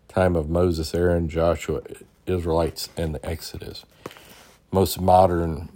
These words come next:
evangelicals would specifically date the Exodus to fourteen forty-six. I'm still kinda stuck on Ussher's date of fourteen ninety-one-ish.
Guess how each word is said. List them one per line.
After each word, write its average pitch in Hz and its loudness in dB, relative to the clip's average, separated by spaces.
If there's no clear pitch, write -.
evangelicals 87 0
would 76 -6
specifically - -8
date 82 -2
the 78 -4
Exodus - -8
to - -18
fourteen 85 -4
forty-six. 73 -10
I'm 85 -6
still 92 0
kinda 90 2
stuck - -4
on 82 -2
Ussher's 82 -4
date 80 -2
of 73 -8
fourteen 82 -6
ninety-one-ish. 73 -8